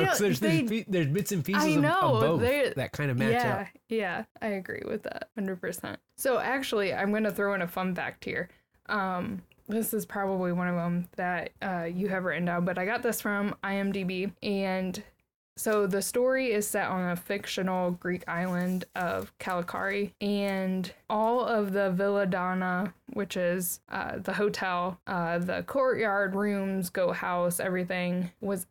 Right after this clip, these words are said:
Speaker 2: actually set in a studio in London, but all of the exterior shots that they did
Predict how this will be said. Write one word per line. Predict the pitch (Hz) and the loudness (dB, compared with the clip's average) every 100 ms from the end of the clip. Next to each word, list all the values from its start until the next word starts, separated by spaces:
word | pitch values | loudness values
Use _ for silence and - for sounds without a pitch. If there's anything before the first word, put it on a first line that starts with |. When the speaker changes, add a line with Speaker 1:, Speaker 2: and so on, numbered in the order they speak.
| - | -4
Speaker 2:
actually | 233 262 311 - - 247 226 214 208 196 202 220 - _ - _ _ _ | 0 0 0 -4 0 2 4 4 2 0 -2 -4 -8 _ -20 _ _ _
set | - 220 208 - | -4 -2 0 -2
in | 202 | -4
a | 180 | -4
studio | - 269 254 190 90 220 254 - - | -4 -2 -2 -2 -2 -2 -4 -10 -8
in | 202 196 | -4 -2
London, | 185 185 175 65 202 - - _ _ | 0 -2 -2 -2 -4 -6 -16 _ _
but | 220 - | -2 0
all | 202 214 | 2 2
of | 214 | 2
the | 208 175 | 2 0
exterior | 214 - - 220 208 190 | 0 -2 -2 2 2 2
shots | 180 196 185 - | 0 0 -2 0
that | 170 165 | -2 0
they | 180 | 0
did | 170 185 180 175 180 | 2 2 4 4 2